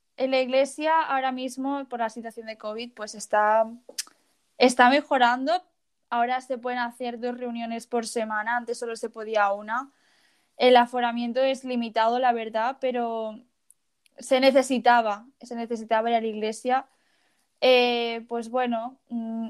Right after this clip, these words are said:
en, he estado siempre en la misma iglesia desde, desde mi nacimiento. Eh, nunca me he cambiado a otra iglesia ni nada. Y, bueno, el hecho de apartarme, eh, de Dios en la iglesia, a veces, pues,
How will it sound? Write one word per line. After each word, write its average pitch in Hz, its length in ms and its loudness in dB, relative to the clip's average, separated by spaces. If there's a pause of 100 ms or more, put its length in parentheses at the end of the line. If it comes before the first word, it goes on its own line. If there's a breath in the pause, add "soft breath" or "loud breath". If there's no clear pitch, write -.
(140)
en, 240 380 6
he 247 60 4
estado 240 320 6
siempre 247 280 2
en 247 60 2
la 240 100 6
misma 233 260 -2
iglesia 226 380 -2
desde, 220 680 -6
desde 220 240 -8
mi 220 80 -6
nacimiento. 247 720 -2 (1200)
Eh, 240 160 4
nunca 233 240 0
me 226 100 0
he - 20 -4
cambiado 214 340 2
a - 40 0
otra 208 200 -4
iglesia 220 460 -2
ni 214 100 -6
nada. 247 400 -2 (960)
Y, 247 720 0 (680)
bueno, 254 500 4
el 233 460 2
hecho 240 240 -2
de 285 60 4
apartarme, 269 880 0
eh, 220 580 -8
de 233 160 0
Dios 254 600 0
en 254 140 -2
la 233 60 0
iglesia, 233 540 0
a 240 40 6
veces, 240 340 -2
pues, 208 500 -6